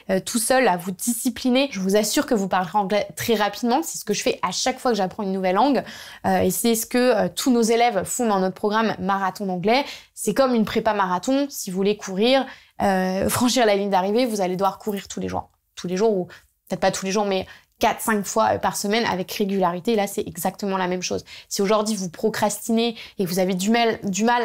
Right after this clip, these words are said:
à mettre en place, j'ai mon ventre qui gargouille, c'est magnifique. Si vous avez du mal à mettre en place les choses, vous avez une tendance à procrastiner, c'est sans doute que vous avez un blocage, c'est ce qu'on appelle un blocage émotionnel dans notre pédagogie. Et, euh,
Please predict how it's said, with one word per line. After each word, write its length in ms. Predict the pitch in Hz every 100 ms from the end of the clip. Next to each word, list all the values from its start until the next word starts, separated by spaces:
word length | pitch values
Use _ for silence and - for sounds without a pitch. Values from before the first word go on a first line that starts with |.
| 196
à 60 |
mettre 240 | 190 196 214
en 60 |
place, 280 | 185 220 226 - -
j'ai 140 | - 185
mon 100 | 185
ventre 160 | 220
qui 100 | 220
gargouille, 260 | 208 190 202
c'est 140 | -
magnifique. 460 | 180 180 - 262 - -
Si 240 | - -
vous 160 | 294 254
avez 200 | 208 208
du 100 | 208
mal 160 | 240 240
à 80 |
mettre 200 | 208 208
en 60 | 196
place 260 | 214 214 220
les 100 | 214
choses, 380 | 247 240 214
vous 160 | 180 196
avez 220 | 190 208
une 120 | 202
tendance 440 | 185 226 233 247 240
à 80 | 170
procrastiner, 800 | - 202 196 185 - 226 269 285 - - -
c'est 220 | - 269
sans 220 | 262 240
doute 300 | 220 269 277
que 340 | - 240 269 254
vous 240 | 208 202
avez 200 | 202 226
un 140 | 214
blocage, 720 | 185 196 226 240 240 247 208 196
c'est 120 | -
ce 40 |
qu'on 120 | - 190
appelle 200 | 190 214
un 80 |
blocage 400 | 180 214 226 214
émotionnel 580 | 208 196 - 220 226 202
dans 140 | 180 190
notre 160 | 185
pédagogie. 640 | 208 190 185 190 208 294 294 - - -
Et, 240 | 233 247
euh, 100 | 185